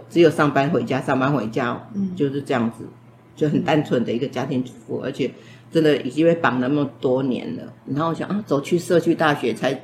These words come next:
Speaker 1: 开，开，开拓我另外一个视野。
Speaker 2: 就我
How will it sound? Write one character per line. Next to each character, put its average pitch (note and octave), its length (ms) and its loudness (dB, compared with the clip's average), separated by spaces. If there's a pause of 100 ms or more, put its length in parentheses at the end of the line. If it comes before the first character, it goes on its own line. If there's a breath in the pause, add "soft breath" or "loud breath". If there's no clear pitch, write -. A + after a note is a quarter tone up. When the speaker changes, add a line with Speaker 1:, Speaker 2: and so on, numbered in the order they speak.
(160)
Speaker 1:
开， E3 220 0
开， F3 440 0 (260 loud breath)
开 G#3+ 140 6
拓 G#3+ 200 6
我 C3+ 120 4
另 D#3 200 4
外 D3 160 4
一 B2+ 60 -4
个 C3 80 -4
视 C#3 320 -4
野。 - 260 -8 (280)
Speaker 2:
就 C#4+ 140 0
我 D#3+ 220 -2